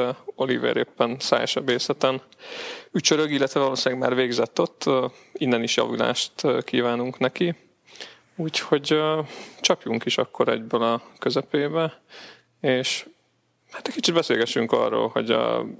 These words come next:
mi a helyzet most az Intel házatáján. Csaba, egy, egy kicsit adj egy ilyen áttekintést arról, hogy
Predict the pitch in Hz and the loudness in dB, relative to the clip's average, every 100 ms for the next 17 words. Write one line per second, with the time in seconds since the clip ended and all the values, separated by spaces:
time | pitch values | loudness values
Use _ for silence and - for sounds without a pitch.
0 | - - - 139 120 107 110 110 135 135 | -20 -16 -2 0 2 0 0 -2 -4 0
1 | 123 117 113 120 120 113 110 120 127 123 | 0 0 0 0 0 0 0 -2 -2 -2
2 | 123 117 123 - 202 - - 110 110 107 | 0 -2 -4 -10 -8 0 0 2 0 0
3 | 113 - - - - 156 - 123 113 117 | -4 -8 -12 -10 -2 0 2 2 0 0
4 | 113 120 120 120 - - - - - 127 | -2 0 0 -2 -8 -14 -8 -8 -2 0
5 | 117 120 - 117 113 117 - 117 113 113 | 0 -2 -2 -2 0 0 0 0 0 -2
6 | 110 | -4